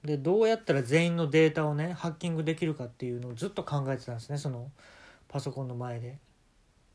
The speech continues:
うん、どうやったらこうデータを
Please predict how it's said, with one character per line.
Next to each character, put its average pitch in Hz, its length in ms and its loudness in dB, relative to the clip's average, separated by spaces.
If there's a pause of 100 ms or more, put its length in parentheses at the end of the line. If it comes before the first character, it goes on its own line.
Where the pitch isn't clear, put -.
(400)
う 139 60 -8
ん、 131 400 -6
ど 165 120 -12
う 170 40 -12 (140)
や 160 80 -10
っ - 20 -16 (100)
た 165 120 -8
ら 160 100 -8 (140)
こ 156 100 -4
う 143 80 -2
デ 156 240 2
ー - 20 -4
タ 151 200 -2
を 143 720 0